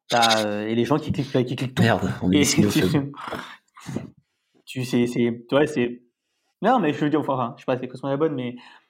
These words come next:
Speaker 1: en tout cas, on a des signaux qui sont difficilement exploitables, on essaie de jongler avec, mais c'est un peu bizarre, quoi. C'est assez marrant,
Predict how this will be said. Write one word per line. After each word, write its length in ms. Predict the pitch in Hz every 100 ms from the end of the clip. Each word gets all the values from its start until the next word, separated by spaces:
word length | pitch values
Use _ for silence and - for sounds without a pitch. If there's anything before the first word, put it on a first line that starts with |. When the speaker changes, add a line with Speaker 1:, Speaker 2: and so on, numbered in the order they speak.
| _
Speaker 1:
en 80 | 127
tout 100 | 135
cas, 80 | 170
on 100 | 151
a 80 |
des 80 | 131
signaux 340 | 127 135 151 175
qui 120 | 175
sont 140 | -
difficilement 520 | 120 120 147 131 147
exploitables, 460 | 139 - 151 165 160
on 100 | 135
essaie 160 | 131 139
de 80 |
jongler 280 | 123 131 131
avec, 280 | 135 165 185
mais 80 | 123
c'est 100 | 120
un 60 |
peu 160 | 113 143
bizarre, 320 | 139 151 139
quoi. 160 | - 120 _ - _ _ _ _
C'est 140 | -
assez 160 | 104 127
marrant, 340 | 143 143 139